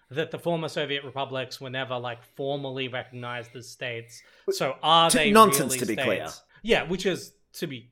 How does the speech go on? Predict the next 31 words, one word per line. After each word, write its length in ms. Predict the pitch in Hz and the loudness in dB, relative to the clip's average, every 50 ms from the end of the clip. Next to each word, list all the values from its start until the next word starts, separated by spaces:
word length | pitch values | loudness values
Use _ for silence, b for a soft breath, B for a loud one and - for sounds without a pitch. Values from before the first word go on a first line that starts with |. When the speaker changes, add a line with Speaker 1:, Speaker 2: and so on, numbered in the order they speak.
| _ _ | _ _
Speaker 1:
clear, 320 | - 160 135 107 104 110 _ - | -6 -6 -6 -6 -10 -12 _ 2
absolutely, 720 | 170 156 - - - 135 123 131 - 120 113 101 104 _ _ - | 2 2 2 0 -8 -12 -12 -12 -12 -14 -14 -16 -18 _ _ -6
uh, 140 | 131 143 - | -6 -6 -4
absurd. 840 | - 139 131 120 - - - - 180 151 117 107 107 110 117 117 117 | -6 -8 -8 -8 -12 -16 -10 -6 -6 -6 -6 -6 -10 -14 -18 -16 -14
We're 100 | 120 127 | -14 -12
not 240 | 127 127 117 120 117 _ | -10 -10 -10 -12 -14 _
endorsing 580 | 139 131 131 127 135 127 139 127 - - 113 101 | -14 -14 -12 -10 -8 -8 -8 -10 -12 -14 -18 -20
it 120 | 110 117 _ | -20 -20 _
here. 260 | 120 117 107 113 127 - b b b b b b _ | -14 -14 -12 -14 -16 -18 b b b b b b _
Uh, 240 | - 127 120 113 113 117 | -8 -6 -6 -6 -8 -4
maybe 240 | 143 202 233 226 202 - | 0 2 2 2 0 -4
John 300 | - 147 147 147 123 107 | -4 -2 0 -2 -2 -4
is. 260 | 104 107 110 - - | -8 -16 -18 -18 -18
You 40 | 113 | -16
know, 40 | 110 | -14
he 140 | 113 131 117 | -14 -12 -8
loves 340 | 113 127 135 117 117 - | -6 -6 -6 -6 -8 -12
one 160 | 123 120 117 117 | -12 -12 -10 -8
party, 460 | 123 123 120 117 117 107 107 110 _ _ | -6 -6 -6 -6 -8 -12 -16 -20 _ _
one 140 | 165 165 | -4 -2
party 240 | 151 165 156 131 123 | 0 2 2 0 0
Speaker 2:
How, 60 | 147 | -2
Speaker 1:
states, 240 | - - 165 160 - | -4 -2 -2 -2 -4
Speaker 2:
how 40 | 120 | -4
Speaker 1:
apparently. 340 | - 127 123 123 120 123 135 | -4 -4 -2 -2 -2 -4 -4
Speaker 2:
dare 80 | 120 123 | -6 -6
you. 60 | - | -8
Speaker 1:
Thinks 140 | 160 147 - | -10 -8 -6
they're 100 | 156 120 | -6 -4
very 220 | 110 151 139 127 120 | -2 -2 -2 -2 -2
efficient. 340 | - - 127 - 120 104 | -4 -8 -10 -12 -12 -16